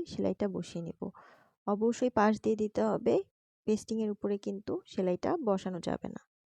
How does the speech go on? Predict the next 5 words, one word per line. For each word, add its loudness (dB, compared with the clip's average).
একইভাবে 2
আমি 0
অপর -2
পাশটাও -2
সেলাই -2